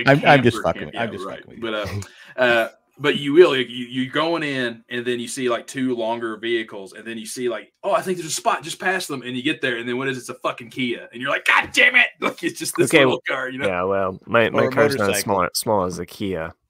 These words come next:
Speaker 3: but,
Speaker 2: <laughs>
Speaker 3: you know, whatever. That's, that's a
Speaker 2: But, I mean, you get
Speaker 1: Well
Speaker 2: your hopes up thinking, "Oh, yes,"
Speaker 3: No, for
Speaker 2: you
Speaker 3: sure.
Speaker 2: know, you know,
Speaker 3: Mm-hmm.
Speaker 2: and then, it, then it's
Speaker 1: Well, I, I know at my, uh, at my grandson's school, I drop him off.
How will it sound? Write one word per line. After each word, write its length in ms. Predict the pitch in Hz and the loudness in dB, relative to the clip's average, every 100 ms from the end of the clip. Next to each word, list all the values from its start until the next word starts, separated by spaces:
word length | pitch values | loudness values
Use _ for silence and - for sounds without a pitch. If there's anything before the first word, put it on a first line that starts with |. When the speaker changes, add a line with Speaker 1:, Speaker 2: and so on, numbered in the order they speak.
| _ | _
Speaker 3:
but, 200 | 98 90 - - 135 - | -6 -6 -8 -18 -18 -18
Speaker 2:
<laughs> 380 | _ _ _ - | _ _ _ -10
Speaker 3:
you 160 | 127 110 | -2 -2
know, 260 | 82 92 _ _ _ - | -2 -6 _ _ _ -4
whatever. 480 | 107 98 85 82 90 | 0 0 -2 -6 -6
That's, 320 | 98 101 - - | -8 -8 -12 -12
that's 220 | 95 - | -12 -8
a 200 | 80 82 _ _ _ _ _ _ - - _ _ - | -12 -12 _ _ _ _ _ _ -20 -20 _ _ 4
Speaker 2:
But, 100 | 170 | 6
I 20 | |
mean, 160 | 175 | 6
you 80 | 160 | 2
get 80 | 180 | 2
Speaker 1:
Well 80 | 151 | 2
Speaker 2:
your 100 | 143 | 2
hopes 320 | 160 160 - | 0 0 0
up 140 | 120 | 0
thinking, 240 | 127 123 117 | 0 0 0
"Oh, 140 | 254 127 | 0 0
yes," 140 | 139 | 4
Speaker 3:
No, 240 | 147 135 117 | 6 6 2
for 160 | 127 | 0
Speaker 2:
you 60 | 175 | 0
Speaker 3:
sure. 120 | 156 | 0
Speaker 2:
know, 80 | 143 _ _ | -2 _ _
you 140 | 151 127 | -6 -4
know, 60 | 98 | -4
Speaker 3:
Mm-hmm. 140 | 92 120 | -6 -8
Speaker 2:
and 120 | 117 | -10
then, 300 | 113 110 110 | -12 -14 -18
it, 180 | 113 110 | -20 -16
then 160 | 113 95 | -16 -14
it's 120 | 95 | 0
Speaker 1:
Well, 100 | 135 | 2
I, 140 | 147 156 | 2 -2
I 100 | 131 | -8
know 220 | 135 165 156 | -6 -4 -6
at 80 | 143 | -6
my, 300 | 117 104 95 | -8 -8 -8
uh, 280 | 87 - - _ 113 | -12 -16 -20 _ -14
at 160 | 104 | -14
my 260 | 98 95 104 _ - | -14 -18 -20 _ -12
grandson's 520 | 131 165 - 101 90 | -8 -8 -8 -12 -12
school, 300 | - 95 90 | -12 -10 -10
I 60 | 95 | -10
drop 260 | 95 92 | -10 -12
him 120 | 104 123 | -10 -8
off. 260 | 139 110 | -8 -12